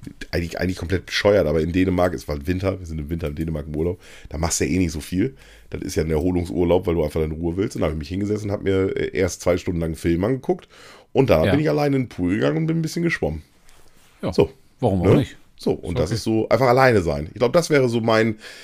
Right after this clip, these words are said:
Speaker 1: mein Punkt, wo ich sagen würde, dass, äh, ich würd's dann genießen, die, dass ich alleine bin.
Speaker 2: Und
Speaker 1: Ja.
Speaker 2: vielleicht auch gar nicht so sehr planen, das Ganze, sondern einfach mal irgendwie so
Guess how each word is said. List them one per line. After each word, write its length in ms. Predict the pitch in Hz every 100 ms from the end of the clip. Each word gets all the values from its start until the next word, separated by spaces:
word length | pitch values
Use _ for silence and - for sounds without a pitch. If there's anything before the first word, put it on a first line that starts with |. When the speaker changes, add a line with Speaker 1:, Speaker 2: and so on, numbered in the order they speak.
| -
Speaker 1:
mein 220 | 113 117
Punkt, 200 | 117 120
wo 60 | 107
ich 80 | 98
sagen 260 | 101 101
würde, 280 | 92 92 92
dass, 500 | 90 98 92 - -
äh, 260 | 92 90 90
ich 120 | -
würd's 200 | 101 101
dann 180 | 104 107
genießen, 560 | 98 101 95 95 90 85
die, 460 | 90 87 85 73 - -
dass 140 | -
ich 100 | -
alleine 280 | 107 87 76
bin. 160 | 73 - - _ _ _ _ _ 147
Speaker 2:
Und 60 |
Speaker 1:
Ja. 60 | 143
Speaker 2:
vielleicht 300 | - 110 110
auch 120 | 113
gar 140 | 113
nicht 140 | 113 98
so 180 | 120 123
sehr 200 | 120 117
planen, 320 | - 135 139
das 140 | 131 -
Ganze, 320 | 123 123 131
sondern 280 | 117 110 110
einfach 280 | 101 - 101
mal 140 | 104
irgendwie 280 | 101 104 107
so 340 | 101 104 104